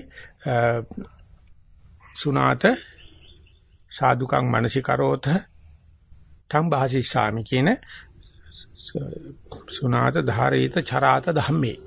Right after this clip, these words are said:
අ, මේක අහන්න මේක අනිත්‍ය වගේ පොදුවේ දාන්න එපා,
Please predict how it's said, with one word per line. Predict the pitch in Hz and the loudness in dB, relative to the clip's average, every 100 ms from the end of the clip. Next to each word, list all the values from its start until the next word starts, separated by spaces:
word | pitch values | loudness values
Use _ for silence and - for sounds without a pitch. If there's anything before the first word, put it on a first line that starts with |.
| - - - - | -18 -14 -14 -10
අ, | - 127 117 | -2 0 2
මේක | 123 120 123 - - - | 2 2 2 -2 -14 -6
අහන්න | 123 120 156 170 294 - - - - - - - - - - - - - | -2 0 4 6 4 2 -18 -20 -20 -20 -20 -20 -20 -20 -20 -20 -20 -16
මේක | - | -4
අනිත්‍ය | 135 110 127 127 | 0 2 0 2
වගේ | 135 135 131 139 | 2 2 2 0
පොදුවේ | 127 135 123 135 | 0 -2 0 0
දාන්න | 123 123 135 139 | 2 4 4 2
එපා, | 135 180 | 4 4